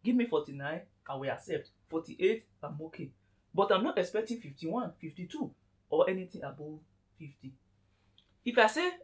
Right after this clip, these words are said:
I need at least fifty naira, it means fifty naira is okay, fifty-one is okay, fifty-two, above anything fifty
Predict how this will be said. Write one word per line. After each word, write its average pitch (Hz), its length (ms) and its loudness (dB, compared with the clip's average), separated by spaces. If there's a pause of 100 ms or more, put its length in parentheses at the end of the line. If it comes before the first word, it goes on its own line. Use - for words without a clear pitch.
(160)
I 175 120 4
need 269 280 -2
at 165 200 2
least 240 400 -6 (2500)
fifty 208 300 -8
naira, 160 360 -4 (1040)
it 202 160 -4
means 320 400 0 (300)
fifty - 260 -2
naira 277 320 2
is 165 120 -10
okay, 185 440 -4 (540)
fifty-one 208 480 -4
is 165 140 -6
okay, 156 380 -4
fifty-two, 170 520 -10 (200)
above 160 360 2
anything 254 360 0
fifty 269 400 -10